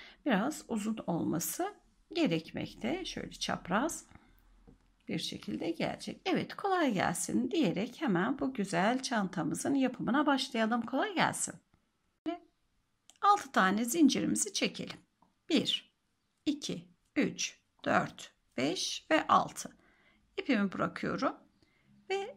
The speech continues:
şuradaki ilk zincir içerisine gelerek tığımın ucunu girdiriyorum ve kapatıyorum. Kapama işlemini yaptıktan sonra şöyle kalan ipimi, e, zincirimin yanına şöyle yaklaştırarak tutuyorum. Hem zincirimi hem de kalan ipimi.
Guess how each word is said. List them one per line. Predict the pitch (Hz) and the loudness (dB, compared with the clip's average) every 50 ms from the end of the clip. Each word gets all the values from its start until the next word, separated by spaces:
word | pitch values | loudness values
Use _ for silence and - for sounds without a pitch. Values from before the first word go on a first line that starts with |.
| - - | -14 -12
şuradaki | - - - - 370 277 196 - - - - - | -8 -6 -4 -2 -2 -2 -2 -2 -4 -6 -8 -14
ilk | - - 339 359 370 - - | -10 -6 -6 -6 -6 -6 -8
zincir | - - 220 233 240 240 233 240 294 285 | -6 -2 2 6 6 6 6 6 2 0
içerisine | - - 226 - - 220 - - - - - - - 311 311 | -2 -4 -6 -4 -4 -4 -2 0 2 2 2 2 0 0 0
gelerek | 311 - 330 311 208 185 170 185 262 269 - - | 0 0 0 0 0 0 0 0 0 -2 -2 -4
tığımın | - 330 294 233 196 185 - - | -2 0 0 2 0 0 -2 0
ucunu | 247 262 202 214 - - - - - | 0 0 0 0 -2 -2 -2 -4 -6
girdiriyorum | - 330 370 349 294 294 294 262 262 254 240 226 220 233 240 254 277 359 - - - - - - - - - - - - - - - - - - - - | -4 -2 -2 0 0 2 2 4 4 4 2 2 0 0 2 2 2 0 0 -6 -14 -20 -20 -20 -20 -20 -20 -20 -20 -20 -20 -20 -20 -20 -20 -16 -8 -8
ve | 330 320 | -6 -4
kapatıyorum. | - - 247 - 208 175 175 - - - - - - - - _ _ _ _ _ _ _ _ _ - | 0 -2 0 0 0 -4 -4 -4 -6 -6 -8 -8 -12 -14 -18 _ _ _ _ _ _ _ _ _ -8
Kapama | - - - - 440 440 440 | -6 -4 -2 -2 -2 -2 -2
işlemini | 359 - - - 202 202 208 214 | 0 0 0 0 2 2 2 2
yaptıktan | 233 262 269 269 - 285 285 - - 285 285 285 | 4 2 2 2 -2 -6 -4 0 2 4 4 4
sonra | 285 285 - - - - 247 | 4 2 0 -2 -2 -2 -2
şöyle | - - 302 311 320 311 | -2 -2 -2 -2 -2 -2
kalan | 311 - - 330 339 349 349 - | -4 -6 -4 0 0 0 0 0
ipimi, | - 220 - - 208 190 196 240 302 311 - - - - - - - _ - | -4 -6 -4 -2 2 2 4 2 2 0 -4 -12 -20 -20 -20 -20 -20 _ -4
e, | - 233 233 233 | -2 0 0 0
zincirimin | 220 226 285 311 302 - 269 233 208 196 196 220 247 262 294 294 285 | 0 2 2 2 2 2 0 2 2 2 2 2 2 2 4 4 4
yanına | 269 285 302 277 254 208 196 208 | 6 6 4 4 2 2 0 0
şöyle | - - 202 202 - - | -2 -2 -2 -2 -2 0
yaklaştırarak | - 262 285 285 - 262 240 - - - 185 175 - - 196 - - | 0 0 0 0 -2 -2 -2 -2 -2 -2 -2 -2 -2 -2 -4 -6 -8
tutuyorum. | - 311 - - - 226 202 - - - 269 285 | -10 -10 -6 -2 -2 -2 0 0 0 2 2 2
Hem | 285 294 247 214 208 | 2 2 2 2 2
zincirimi | 190 - 202 - - - - - - 226 254 392 415 | 0 0 2 2 2 2 0 -2 -2 -2 -4 -4 -6
hem | - - - 220 190 180 | -6 -4 -2 -2 0 0
de | - 202 - | -2 -4 -4
kalan | - - 208 220 240 254 - | -4 -4 0 0 2 0 0
ipimi. | - - - - - - 294 - - | -2 -6 -4 -4 -2 -2 -2 -4 -6